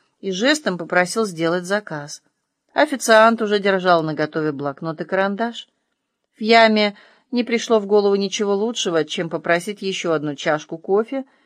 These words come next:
Про себя она подумала, что такое количество кофеина даром не пройдёт, и сегодня ночью ей не уснуть. Давид заказал мятный чай, уточнив, что его нужно приготовить, как всегда. Через пару минут официант появился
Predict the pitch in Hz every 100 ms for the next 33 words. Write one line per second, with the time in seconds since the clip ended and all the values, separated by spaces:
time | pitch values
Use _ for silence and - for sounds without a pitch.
0 | _ _ _ _ 214 214 233 233 226 220
1 | 226 214 214 208 202 208 208 214 208 208
2 | 208 196 - 196 185 196 196 196 226 220
3 | 170 165 160 160 156 151 143 151 202 202
4 | - 143 143 139 143 165 165 - 143 135
5 | 139 127 131 127 - 147 156 175 - _
6 | _ _ _ _ _ _ 180 240 320 294
7 | 202 202 202 233 208 226 233 175 - 151
8 | 147 147 - - _ 202 202 208 - 202
9 | 190 185 - 180 165 165 165 156 160 151
10 | 147 143 175 170 165 170 165 - 175 147
11 | 127 120 _ _ _ _ _ _ _ _
12 | - 151 143 - 143 139 143 160 196 190
13 | 151 - 160 151 156 151 151 151 156